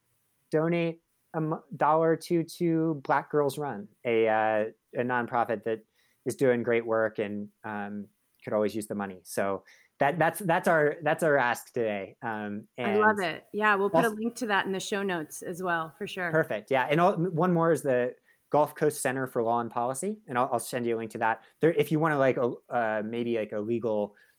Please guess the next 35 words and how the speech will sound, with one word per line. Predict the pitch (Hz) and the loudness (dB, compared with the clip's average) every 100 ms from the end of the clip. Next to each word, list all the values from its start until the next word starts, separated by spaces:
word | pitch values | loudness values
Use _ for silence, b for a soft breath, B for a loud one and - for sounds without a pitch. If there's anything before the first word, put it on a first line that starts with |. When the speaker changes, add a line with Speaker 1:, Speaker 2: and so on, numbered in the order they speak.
| _ | _
Speaker 1:
element, | 110 113 101 101 | -4 -2 -4 -2
they're | 110 | -2
doing | 120 113 110 | 0 -4 -2
work | 110 107 | -2 -2
in | 110 104 | -4 -4
the | 101 98 b b b - | -6 -8 b b b 0
Gulf | 127 120 | 2 2
South | - 123 107 - | 2 2 0 -2
related | 113 110 107 104 | -2 0 0 -4
to, | 110 101 101 - _ _ _ _ 117 | -6 -6 -6 -12 _ _ _ _ -8
um, | 104 95 98 - _ | -8 -8 -14 -20 _
disparate | 147 139 139 113 | -2 2 2 2
impacts | 113 110 101 - - - - | 0 -2 -2 0 -2 -2 -4
on | 104 95 95 95 - _ _ _ | -2 -4 -8 -12 -16 _ _ _
Black | 127 110 107 | 0 0 -2
and | 95 104 117 | -8 -6 -4
other, | 107 101 107 120 | 0 0 0 -2
other | 104 95 | -2 -4
communities. | 104 98 92 95 - | -4 -8 -8 -10 -6
So, | 101 95 b b b _ | -6 -8 b b b _
um, | 107 95 101 - | -6 -6 -10 -4
they | 113 | -2
do | 107 104 | 0 -2
great | 104 98 | -2 -6
work. | 104 - _ - | -10 -14 _ 2
And | 151 | 6
then | 202 196 | 6 4
if | 196 190 | 2 6
you're | 180 | 8
looking | 208 214 175 | 8 6 4
for | 185 | 6
a | |
little | 170 175 | 6 6
bit | 160 151 | 4 2
more, | 147 143 135 | 0 0 -2